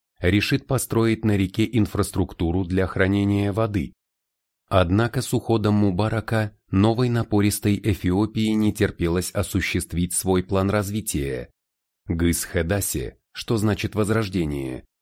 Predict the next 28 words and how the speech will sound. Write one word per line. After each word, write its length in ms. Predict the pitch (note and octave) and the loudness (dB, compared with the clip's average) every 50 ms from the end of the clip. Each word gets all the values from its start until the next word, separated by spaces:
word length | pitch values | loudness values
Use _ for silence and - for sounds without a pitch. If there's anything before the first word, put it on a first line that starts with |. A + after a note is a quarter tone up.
| _ _ | _ _
мощностью 720 | - F#2 F2+ F2+ F2+ - - - F#2 F2 - - G2 E2+ | 0 2 2 2 2 0 0 0 -2 -2 -2 -2 -4 -4
в 60 | - | -4
шесть 280 | - - - F#2 F2 - | -4 -2 -2 0 0 2
миллиардов 640 | G2 F#2 F2+ E2+ F2+ F2 E2+ E2+ E2 E2 E2+ E2 - | 2 2 2 2 2 2 2 0 0 0 -2 -4 -2
ватт, 400 | F2 E2+ G2 G2 - _ - - _ _ _ _ _ - | -2 0 0 0 -2 _ -20 -20 _ _ _ _ _ -4
должна 480 | F#2+ E2+ G2+ G2+ G#2 G2 G2+ A#2 A#2+ | -2 2 2 2 2 2 0 0 -2
стать 260 | A2+ - - A#2+ A#2 - | -2 -2 -2 -4 -2 -2
самой 400 | - - B2 A2+ A#2 A#2+ A#2+ A2 | -2 0 0 2 2 0 -2 -2
крупной 440 | - B2 B2+ A#2 - G2 F2 F2 | -2 -4 -4 -4 -2 0 0 0
плотиной 520 | E2 - G2 F#2 F2 - F2+ E2+ E2+ F2+ F#2+ | 0 2 0 0 0 0 0 0 2 2 2
на 180 | G2 F#2+ F#2 | 2 2 0
континенте. 880 | F2+ - G#2 G2+ F2 - A2 A2 A2 G#2 F#2+ D#2+ - - C2 A#1+ - - _ _ _ _ _ _ _ _ _ _ _ - | 0 0 -2 -2 0 -2 -2 -2 0 0 -2 -2 -2 -4 -6 -6 -8 -12 _ _ _ _ _ _ _ _ _ _ _ -2
Инвестиции 880 | F#2+ F2 E2+ E2+ D#2+ E2 - - - F2+ F2+ E2+ - - F#2 F2 F2+ F2 | 0 2 2 4 2 0 -2 -2 -2 -2 -2 -2 -2 -2 0 0 0 0
превысили 600 | - - E2+ E2+ F2 G2 F#2 - - G2 F#2+ F#2+ | 0 -2 -2 0 0 0 0 0 0 0 0 0
пять 280 | F#2+ - A2 A2 - - | -2 -2 -4 -2 0 0
миллиардов 640 | G#2 G#2 G2+ G2 G2 F#2 F2+ F2 F2 D#2+ E2+ D2 | 2 2 4 4 2 2 2 2 2 0 -2 -2
долларов – 580 | C#2 D#2+ D#2+ D2+ D2+ D2 C#2+ C2+ C#2 C2+ - - _ _ _ _ _ _ _ _ _ | -2 -2 -2 -2 -2 -2 -2 -4 -4 -6 -8 -12 _ _ _ _ _ _ _ _ _
четверть 500 | - - C3 A#2 G2+ - F2+ F2 D#2 - | -6 -2 0 0 0 0 -2 -2 -2 0
В 140 | F2+ F#2+ F#2+ | 0 2 2
В 140 | F#2+ G2+ G2 | 2 2 2
П 180 | - A2 G#2 - | 0 0 -2 0
Эфиопии 680 | - G#2 - - G2 G2+ G#2+ A#2 G#2+ - A2 G#2 G#2 G#2 | -2 -4 0 2 2 2 2 0 0 -2 0 0 2 2
на 140 | G#2 G2+ G2 | 2 2 2
момент 440 | G2 F2+ F#2 F#2 G2 G2+ F#2 - | 2 2 2 2 2 0 -2 -2
объявления 760 | - F#2 F2+ E2+ F2 F2+ E2 F2+ G2 G2+ G#2 G#2 G#2 G#2 G#2 - - | -4 -2 0 0 0 0 0 0 0 0 2 2 2 0 0 -2 -2
о 140 | F#2+ F2 E2+ | -2 0 0
начале 440 | E2 E2+ E2+ - - F#2 F2+ F#2+ | 0 -2 -2 -2 -2 0 0 0
строительства. 840 | F2+ - - - G#2 A2 A2 G#2+ - E2 - - - C#2+ B1+ B1 - | -2 -4 -4 -2 -2 -2 -2 -2 -4 -4 -6 -4 -4 -6 -6 -6 -8